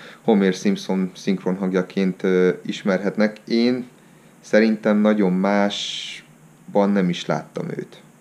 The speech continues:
Pedig nagyon sok színházi szerepe van, filmes szerepe van, egyéb szinkron szerepek, de számomra is ő volt Homer Simpson, és, ö, hát nagyon sajnálom egyébként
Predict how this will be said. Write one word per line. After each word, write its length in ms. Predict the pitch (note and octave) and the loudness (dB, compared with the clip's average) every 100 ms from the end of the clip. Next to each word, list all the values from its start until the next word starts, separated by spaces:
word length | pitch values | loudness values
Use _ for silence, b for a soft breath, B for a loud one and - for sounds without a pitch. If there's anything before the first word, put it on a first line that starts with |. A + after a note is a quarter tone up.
| - | -10
Pedig 240 | - E2+ F#2 | -6 -4 0
nagyon 280 | G#2 F#2+ | 2 2
sok 200 | F2+ - | 0 -6
színházi 500 | - G#2 G2 F#2+ E2 | -4 -4 -2 -4 -6
szerepe 380 | F2 - E2+ - | -4 -2 -2 -2
van, 180 | D#2+ D2+ | -4 -6
filmes 420 | D2 - F#2+ F#2 | -8 -6 -2 -4
szerepe 420 | - E2+ F2+ - | -4 -4 -2 -2
van, 240 | E2 E2+ F2 B B B | -2 -2 -4 B B B
egyéb 300 | - F#2 F#2 | -4 0 -2
szinkron 420 | - G#2+ G#2 G#2+ | -2 -4 0 -2
szerepek, 500 | G#2 A2+ G#2+ A2+ - B B B | 2 0 2 0 -2 B B B
de 220 | - G#2+ | 0 2
számomra 580 | G#2+ - B2+ A#2 G#2 G2+ | 2 2 2 4 4 4
is 200 | G2 G2 | 2 2
ő 160 | G#2+ F#2+ | 2 2
volt 240 | F#2+ F#2 | 2 0
Homer 340 | - G2+ G2 F2+ | 0 0 2 0
Simpson, 640 | - F#2 F#2 - F#2+ G2 B B B B | -2 -2 -2 -2 -2 -2 B B B B
és, 580 | - G2 F#2+ F#2+ - - | 0 4 4 2 -4 -2
ö, 400 | G2+ C#3+ C#3+ - F#3+ | 2 4 4 2 0
hát 160 | - A3 | -2 -2
nagyon 260 | G#3+ E2+ - | -2 -2 -4
sajnálom 640 | - - D2 - - - - _ - - - - - - - - | -6 -4 -4 -6 -8 -10 -16 _ -20 -20 -20 -20 -20 -20 -20 -10
egyébként 640 | F#2 F2 F2+ - F#2+ F#2 | -8 -4 -4 -4 -6 -6